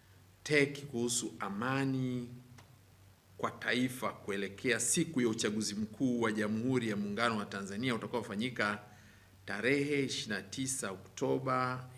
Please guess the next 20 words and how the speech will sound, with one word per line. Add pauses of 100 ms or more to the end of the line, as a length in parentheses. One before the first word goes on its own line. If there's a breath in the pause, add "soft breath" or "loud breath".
(100)
ishirini
ishirini
na
tano," (720 loud breath)
wakaweka
kwenye
mabano,
Sauti
ya
Watu,
Sauti
ya
Mungu. (420 soft breath)
Tunapenda, (760)
eh,
kukanusha (1120)
waraka
huu, (1400)
eh,
kwa